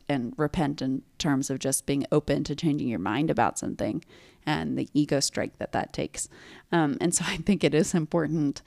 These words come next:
But, uh, if you say the heart of Pharaoh was strongly bound,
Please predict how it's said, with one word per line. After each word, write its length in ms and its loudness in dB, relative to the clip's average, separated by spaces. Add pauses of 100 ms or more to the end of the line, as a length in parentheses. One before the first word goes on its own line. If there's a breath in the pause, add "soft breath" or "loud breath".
(440 loud breath)
But, 380 6
uh, 220 8
if 140 4
you 80 2
say 280 6
the 100 6
heart 240 6
of 80 0
Pharaoh 260 4
was 160 2
strongly 420 2
bound, 580 2